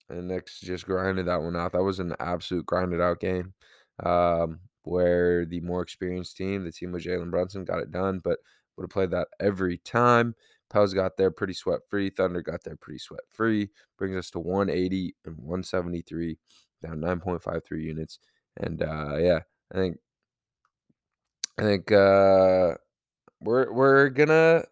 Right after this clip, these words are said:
we're gonna go on a run here. We're gonna go on a run here. We're just gonna be smart.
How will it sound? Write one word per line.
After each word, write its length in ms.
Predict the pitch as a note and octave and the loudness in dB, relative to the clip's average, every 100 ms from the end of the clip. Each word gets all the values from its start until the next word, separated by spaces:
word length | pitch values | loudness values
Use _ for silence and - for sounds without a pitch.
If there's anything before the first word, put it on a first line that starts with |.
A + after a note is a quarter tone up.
| - | -12
we're 140 | - | -6
gonna 160 | D#3 F3 | -2 0
go 80 | F#3+ | 4
on 80 | |
a 20 | F#3+ | 4
run 260 | G3 F#3 | 6 4
here. 220 | C3 F2+ - _ _ _ _ | 0 -4 -8 _ _ _ _
We're 120 | - | -4
gonna 100 | C3 | 2
go 60 | C3+ | 4
on 140 | C3+ | 4
a 60 | C3 | 4
run 100 | A#2+ | 4
here. 140 | F#2+ | 0
We're 80 | F2 | -4
just 100 | F2 | -4
gonna 120 | A#2 | -4
be 80 | A#2 | -4
smart. 340 | A2+ G2+ F#2+ | -2 0 0